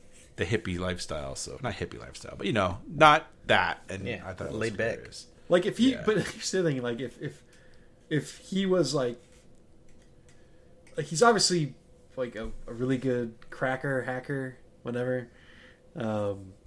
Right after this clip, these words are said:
Speaker 3: so he's probably a really good programmer, right?
Speaker 1: Yeah, yeah.
Speaker 3: So
Speaker 1: Yes.
Speaker 3: chances are good he could have got, like, a job somewhere else. Like,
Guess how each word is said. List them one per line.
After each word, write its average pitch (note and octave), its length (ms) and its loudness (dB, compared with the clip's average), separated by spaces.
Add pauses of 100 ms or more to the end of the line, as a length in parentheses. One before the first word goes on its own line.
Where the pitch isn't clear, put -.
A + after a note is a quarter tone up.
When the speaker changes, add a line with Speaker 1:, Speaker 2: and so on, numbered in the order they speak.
(160)
Speaker 3:
so F3 120 2
he's D#3 100 6
probably A#3 400 12
a D#3 60 10
really D3+ 240 10
good C3+ 200 2
programmer, G#2+ 720 0 (440)
right? C#3 400 2
Speaker 1:
Yeah, F2 320 -10
yeah. F2+ 320 -6 (200)
Speaker 3:
So E3 540 12
Speaker 1:
Yes. - 140 -6 (100)
Speaker 3:
chances A3+ 440 10
are E3 60 6
good D#3+ 320 8
he C#3 120 2
could D#3 120 4
have B2+ 60 -2
got, C#3 180 2
like, B2 140 -4
a B2 60 -4
job B2+ 340 0
somewhere A2+ 280 -4
else. G#2 360 -8
Like, A2 220 -10